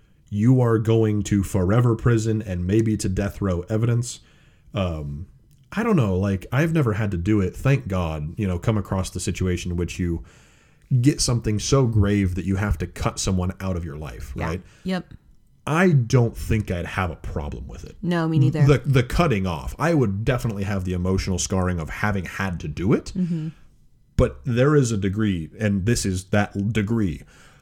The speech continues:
Speaker 1: of, you know, crime or action or whatever you wanna call it, that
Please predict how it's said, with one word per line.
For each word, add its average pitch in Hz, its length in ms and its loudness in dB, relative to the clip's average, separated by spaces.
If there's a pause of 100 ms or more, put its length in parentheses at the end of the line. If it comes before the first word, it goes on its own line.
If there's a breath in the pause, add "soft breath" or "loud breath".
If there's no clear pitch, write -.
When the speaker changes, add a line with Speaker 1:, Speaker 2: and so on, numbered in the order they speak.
(280 loud breath)
Speaker 1:
of, 107 400 -2 (500)
you 120 100 0
know, 85 140 -4 (140)
crime 151 760 2
or 95 600 0 (180)
action 131 400 -2
or 95 80 -2
whatever 98 260 0
you 92 80 0
wanna 87 200 -4
call 117 280 -2
it, 85 160 -6 (440 soft breath)
that 110 320 -4